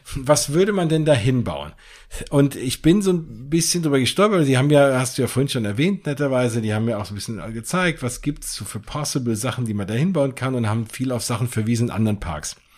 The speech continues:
Was mich ein bisschen gestört hat, ist, dass auch zwei, drei Dinge waren, die es jetzt auch in Walt Disney World gibt. Und ich habe ein bisschen Sorge, wenn sie noch mehr Sachen reinbauen, die es auch in Orlando gibt,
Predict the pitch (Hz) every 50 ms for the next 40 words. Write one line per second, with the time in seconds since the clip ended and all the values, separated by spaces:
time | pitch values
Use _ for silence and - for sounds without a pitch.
0 | _ _ _ _ _ _ _ _ _ _ _ _ _ _ _ _ _ _ _ _
1 | - - 139 143 123 143 175 180 165 196 202 170 - - 160 143 123 - - 143
2 | 160 170 165 180 - 165 - - - - - - - - 135 - - - 151 143
3 | - - - 127 - - - 147 139 143 143 143 139 123 127 135 143 147 139 139
4 | 143 123 123 131 117 120 117 123 131 135 139 127 82 110 113 117 120 120 - -
5 | 127 - - - 117 117 120 123 123 117 156 170 165 - 180 139 107 101 98 -
6 | - 95 90 - - 98 110 120 113 - 120 139 - - 123 101 139 156 143 -
7 | - 147 127 107 104 101 113 139 151 160 175 185 185 - - - - - - -
8 | - 110 135 147 147 135 143 135 127 135 160 156 - 135 127 135 147 156 147 131
9 | 139 127 - 147 135 107 98 113 139 156 160 151 151 151 151 131 113 123 120 -
10 | - - 98 120 151 175 170 165 147 139 127 120 113 104 107 139 160 180 185 180
11 | 175 202 226 226 - -